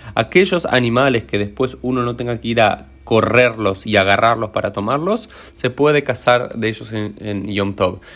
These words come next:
Pero aquellos que después uno tenga que seguir corriéndolos, agarrarlos, tomarlos y demás, esos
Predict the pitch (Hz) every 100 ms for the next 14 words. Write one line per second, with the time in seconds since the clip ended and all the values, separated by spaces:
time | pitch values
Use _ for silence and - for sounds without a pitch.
0 | - - 104 104 143 147 127 113 - -
1 | 156 117 - - - - - 123 123 117
2 | 120 113 110 - 107 120 131 131 113 120
3 | 117 117 117 107 - 104 104 113 120 113
4 | 98 - 104 117 113 110 101 - 107 98
5 | 139 170 - 135 139 -